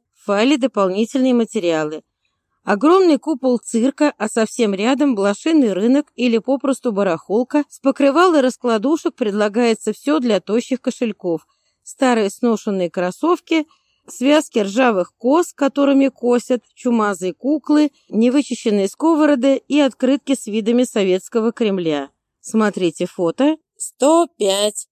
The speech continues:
В файле дополнительные материалы. Кремль, валы, монастырь, соборы, колокольня, как ракета на старте, сувенирные лавки, кремлёвская трапезная, музей, туристический ареал, памятник почтальону,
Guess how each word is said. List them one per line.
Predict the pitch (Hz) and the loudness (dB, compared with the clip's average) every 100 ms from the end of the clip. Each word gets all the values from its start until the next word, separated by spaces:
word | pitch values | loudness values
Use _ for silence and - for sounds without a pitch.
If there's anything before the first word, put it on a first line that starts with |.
| _ | _
В | - | -2
файле | 240 285 302 | 0 2 2
дополнительные | 233 175 165 180 226 269 254 | -2 -2 -4 -2 -2 0 0
материалы. | 226 202 214 175 151 147 143 - _ _ _ _ _ _ - | 0 -4 -4 -2 0 -2 -6 -12 _ _ _ _ _ _ -2
Кремль, | 294 294 214 185 - | 2 4 2 -2 -6
валы, | - 226 226 233 330 | -6 0 2 4 4
монастырь, | 311 226 190 - - 294 302 | 4 2 -2 -6 -2 0 0
соборы, | - 214 170 202 254 269 | -2 -2 -2 -2 0 0
колокольня, | - 196 - - 240 294 302 277 _ - | -2 -2 -2 0 2 2 2 -2 _ -2
как | 254 247 | 0 0
ракета | 208 - 254 277 | 0 0 -2 0
на | 233 190 | -2 -2
старте, | - 196 185 - 190 196 | -4 -4 -4 -6 -10 -10
сувенирные | - 226 233 226 190 170 156 | -4 0 2 2 0 -2 -2
лавки, | 165 254 - 285 277 _ _ _ _ _ _ | 0 -2 -2 -2 -4 _ _ _ _ _ _
кремлёвская | - 254 269 349 381 - 208 | 0 2 4 2 0 -2 -4
трапезная, | 190 220 254 262 214 220 190 | -2 -2 0 -2 0 -2 -2
музей, | 202 190 180 233 285 - _ _ _ - | -4 -4 0 0 0 -4 _ _ _ -2
туристический | 240 240 - 330 339 - 277 | 0 0 -2 -2 -2 0 2
ареал, | 247 214 151 147 _ _ | 2 2 -2 -6 _ _
памятник | - 262 302 247 254 | 0 2 2 0 -2
почтальону, | - 226 - 208 180 151 180 269 | -2 -6 -4 -4 -2 -2 0 -2